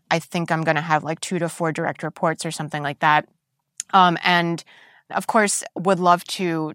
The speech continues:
talk with you all if I was to get this role about co-creating a plan to make it a smooth transition for me to be their director, um, so that we can ultimately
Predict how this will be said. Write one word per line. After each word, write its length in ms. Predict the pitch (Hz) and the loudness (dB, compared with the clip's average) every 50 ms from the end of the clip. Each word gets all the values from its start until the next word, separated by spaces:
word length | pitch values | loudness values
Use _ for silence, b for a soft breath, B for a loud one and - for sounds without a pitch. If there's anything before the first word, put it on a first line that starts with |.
| - - | -12 -12
talk 300 | - - 180 180 - - | -4 0 0 0 0 -2
with 100 | 180 165 | -4 -2
you 100 | 170 160 | 2 4
all 180 | 156 156 156 | 4 4 4
if 140 | 156 156 - | 4 2 0
I 120 | 180 160 156 | -2 -2 -2
was 400 | 156 151 151 151 - - - - | -2 -4 -6 -6 -8 -10 -10 -12
to 100 | - 185 | -12 -8
get 200 | 160 180 170 - | -6 -6 -4 -4
this 220 | 175 160 - - 165 | -4 -6 -4 -4 -2
role 220 | 156 143 139 - | 0 0 0 -2
about 400 | - 156 - 156 147 143 143 - _ b b b b | -2 -2 2 4 4 4 2 0 _ b b b b
co-creating 580 | - - 349 269 - 262 240 208 196 190 185 180 | -2 0 0 0 0 2 4 4 4 4 4 2
a 60 | 170 | 0
plan 420 | - - - 175 165 160 160 165 - b b b b b b | -2 -2 -4 -2 0 0 0 -2 -4 b b b b b b
to 460 | - - 202 185 170 165 165 - - - - | -4 -2 0 0 0 0 0 -2 -4 -6 -4
make 240 | 180 180 175 165 185 | -2 -2 0 0 0
it 80 | 170 | -2
a 40 | 165 | -2
smooth 260 | - - 165 156 - | -4 -6 -6 -8 -8
transition 520 | - - 165 165 214 226 - 220 185 180 165 | -6 -6 -4 -2 -2 -2 -2 -2 -2 -2 -4
for 140 | - 180 160 | -4 -6 -6
me 140 | 156 151 151 | -6 -6 -8
to 200 | - - 202 175 | -8 -6 -6 -4
be 180 | 170 165 156 | -4 -4 -2
their 360 | 147 156 147 147 151 151 - b b b b b b - | 0 0 0 0 0 -2 -4 b b b b b b 0
director, 640 | - 170 156 147 156 156 - 165 151 147 147 147 - B B B B B B B B B B | 2 4 4 4 2 0 -2 -2 0 0 0 0 -2 B B B B B B B B B B
um, 520 | 170 165 160 151 151 147 151 160 - - _ - | 6 8 8 6 4 0 -6 -8 -10 -12 _ -6
so 140 | - - 185 | -2 0 2
that 100 | 190 180 | 2 2
we 140 | 180 185 - | 2 0 0
can 240 | 202 185 165 165 - | -2 -4 -4 -2 0
ultimately 640 | - 165 175 - 190 170 135 147 151 147 147 147 | 0 0 0 -2 -4 -6 -4 -4 -4 -4 -4 -6